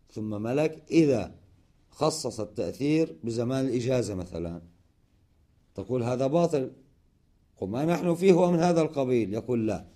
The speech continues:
إذ التخصيص إنما يقدح مع القابلية والاقتضاء، يكون مقتضى العقد تعميم التأثير فتخصصه فيبطل.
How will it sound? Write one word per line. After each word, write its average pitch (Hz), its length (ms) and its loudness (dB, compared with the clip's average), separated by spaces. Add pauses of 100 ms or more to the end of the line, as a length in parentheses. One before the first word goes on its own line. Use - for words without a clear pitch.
(340)
إذ 117 200 0
التخصيص 123 1120 0 (400)
إنما 123 600 -2
يقدح 123 640 0
مع 120 380 -2
القابلية 135 960 2
والاقتضاء، 127 920 0 (680)
يكون 139 280 -4
مقتضى 156 460 2
العقد 117 560 -2 (1000)
تعميم 127 460 0
التأثير 131 600 0
فتخصصه 135 720 -2
فيبطل. 110 580 -2